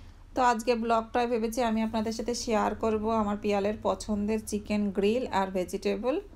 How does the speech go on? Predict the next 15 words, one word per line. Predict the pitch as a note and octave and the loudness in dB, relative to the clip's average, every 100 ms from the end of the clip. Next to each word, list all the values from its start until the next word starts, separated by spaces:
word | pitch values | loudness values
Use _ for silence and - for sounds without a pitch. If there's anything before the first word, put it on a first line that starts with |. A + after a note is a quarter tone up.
| - - - - - - | -20 -20 -20 -20 -20 -20
তো | - B3+ | -2 0
আমি | B3+ B3+ | 0 0
সকাল | A#3 - A3+ | 0 0 -2
থেকে | B3 A#3+ | -2 0
এই | A#3 | 2
রান্না | A3 G3 G3 G#3 | 2 0 0 0
দিয়েই | G#3+ G#3+ A3 | 2 4 4
ভাবলাম | A3 G3+ G3+ G3+ | 2 2 0 0
যে | G#3 | -2
আপনাদের | G3 F#3+ G3 | -2 -4 -2
সাথে | G3+ G3 | -4 -4
একটু | G#3 F#3+ | -2 -2
কথা | F#3 F#3+ F3+ | 0 -2 -2
বলি | F3+ F#3+ G3+ | -2 0 2
আর | F3 | 2